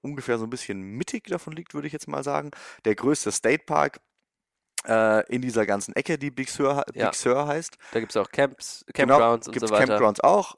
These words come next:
Speaker 1: Ist wahrscheinlich das ähnlich, ist ähnlich wie, äh, Yosemite, wo wir schon mal drüber gesprochen haben.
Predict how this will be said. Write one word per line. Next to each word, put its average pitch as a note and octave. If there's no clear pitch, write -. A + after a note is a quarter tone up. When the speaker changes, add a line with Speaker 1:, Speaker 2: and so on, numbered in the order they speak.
Speaker 1:
Ist B2+
wahrscheinlich A#2
das A2
ähnlich, C#3
ist -
ähnlich D3+
wie, B2
äh, A2
Yosemite, C3+
wo A2+
wir G#2
schon D3
mal D3
drüber C3
gesprochen B2
haben. A2+